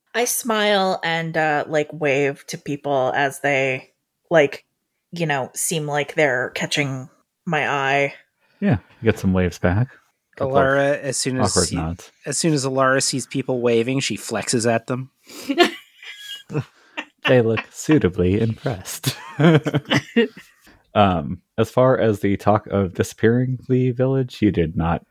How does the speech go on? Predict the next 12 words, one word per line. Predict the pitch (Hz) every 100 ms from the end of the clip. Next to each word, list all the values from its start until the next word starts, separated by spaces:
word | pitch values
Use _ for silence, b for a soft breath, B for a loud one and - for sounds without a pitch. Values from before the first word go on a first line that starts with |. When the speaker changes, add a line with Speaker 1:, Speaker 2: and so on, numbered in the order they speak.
| _ -
Speaker 2:
catch | - 85 - -
any | 90 80 85
sort | - 82 76
of | 80 76 76
discomfort | 85 127 117 117 -
on | 90 92 92
anyone's | 85 80 78 -
faces | 76 - 78 76 - - -
or | 85 78
anything | 85 87 -
like | - -
that. | - 90 -